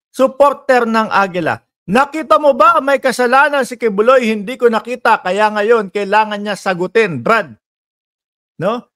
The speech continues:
At kailangan niyang ipagtanggol ang kanyang sarili. Eh di pagka naipagtanggol ng maayos yung kanyang sarili, eh di laya. Oh. Pero hanggat pinapag-, pinagpatuloy niya yung pagtatago niya,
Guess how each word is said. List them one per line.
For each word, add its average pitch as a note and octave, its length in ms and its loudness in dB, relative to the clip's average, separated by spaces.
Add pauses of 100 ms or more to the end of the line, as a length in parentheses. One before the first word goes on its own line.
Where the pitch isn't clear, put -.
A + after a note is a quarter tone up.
At F#3+ 240 -2
kailangan G#3+ 480 0
niyang G#3+ 160 -8
ipagtanggol F#3+ 880 0
ang E3+ 160 -4
kanyang E3+ 400 -4
sarili. D#3 560 -4
Eh A#2+ 80 -4
di D3 160 -6
pagka F#3 380 -2
naipagtanggol F#3+ 760 -2
ng G#3 160 -4
maayos A3 480 2
yung A#3 80 -4
kanyang C4 320 0
sarili, C#4+ 480 2 (480)
eh D4 120 0
di E4+ 160 -2
laya. D#4+ 480 4 (600)
Oh. D3 360 -2 (640)
Pero D4 400 4
hanggat C4+ 480 -2
pinapag-, C4+ 440 0
pinagpatuloy C#4 760 -4
niya A3+ 240 0
yung A#3 160 -6
pagtatago B3 640 -4
niya, F#3 320 -2